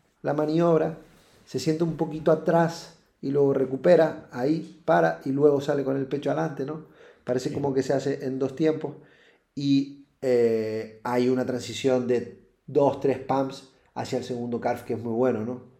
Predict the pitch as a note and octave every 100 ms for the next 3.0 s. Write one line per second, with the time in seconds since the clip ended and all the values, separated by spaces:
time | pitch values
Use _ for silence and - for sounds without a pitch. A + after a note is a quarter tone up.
0 | _ _ _ - B2+ B2 C3 C3 - D3
1 | C#3+ C#3+ C#3 C#3+ C#3 C#3 C#3+ C#3 D3 -
2 | C#3 C#3 B2+ C#3 C#3 D3 D#3 G#3 B2 G2+